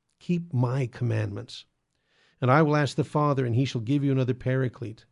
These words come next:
who will stay with you forever, the Spirit of truth, whom the world cannot receive, because it cannot see him or know him. But you will know him,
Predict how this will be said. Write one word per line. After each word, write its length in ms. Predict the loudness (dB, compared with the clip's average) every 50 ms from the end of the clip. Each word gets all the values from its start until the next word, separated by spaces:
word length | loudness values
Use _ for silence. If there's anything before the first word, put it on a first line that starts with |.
| _ _ _ _ _ _ _ _ _ _ _
who 100 | -4 -2
will 80 | -2 -2
stay 280 | -2 0 2 2 4
with 200 | 4 2 2 0
you 80 | -2 -2
forever, 580 | -2 -2 -6 -2 -2 -4 -2 -4 -6 -10 -10 _ _ _ _ _ _ _ _
the 80 | -10 -8
Spirit 440 | -8 -8 -4 -2 -2 0 0 0
of 120 | 0 0 -2
truth, 440 | -2 -2 0 2 2 0 -2 -6 -18 _ _ -20 -20 _ _
whom 280 | 4 6 6 8 8 6
the 80 | 4
world 580 | 4 4 4 6 6 8 8 6 6 4 2 0
cannot 500 | 2 4 4 6 6 4 4 2 0 -2
receive, 720 | -2 0 0 -2 0 0 2 4 4 2 2 -2 -6 -12 _ _ _ _ _ _ _ _ _ _ _ _ _ _ _ _ _ _ _ _ _
because 300 | -6 -4 2 2 2 2
it 140 | 2 -2 0
cannot 400 | 0 2 2 4 2 0 -2 -2
see 260 | -6 -4 -2 -2 0
him 240 | -2 -2 -4 -4 -4
or 160 | -2 0 0
know 300 | 2 2 2 2 2 2
him. 260 | 0 0 -2 -4 -8 -12 _ _ _ _ _ _ _ _ _ _ _ _ _ _ _ _ _ _ _ -14
But 180 | -14 -12 -6 -2
you 220 | 2 4 4 4
will 160 | 4 4 2
know 220 | 2 0 -4 -6 -8
him, 260 | -10 -14 -16 -16